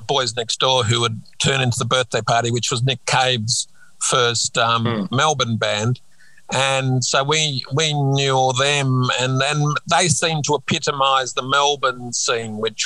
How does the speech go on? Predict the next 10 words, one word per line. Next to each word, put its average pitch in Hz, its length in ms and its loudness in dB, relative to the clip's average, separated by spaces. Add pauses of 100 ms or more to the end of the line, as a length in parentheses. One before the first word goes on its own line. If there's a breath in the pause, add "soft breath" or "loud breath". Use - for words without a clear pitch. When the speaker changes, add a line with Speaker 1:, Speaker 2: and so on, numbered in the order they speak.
(120)
Speaker 1:
was, 120 360 0 (600 loud breath)
you 123 100 0
know, 120 240 0 (140)
cool 151 480 2
and 113 180 -2
credible, 131 840 2
dressed 135 340 -4
in 123 140 -2
black 127 340 0
and, 123 340 -2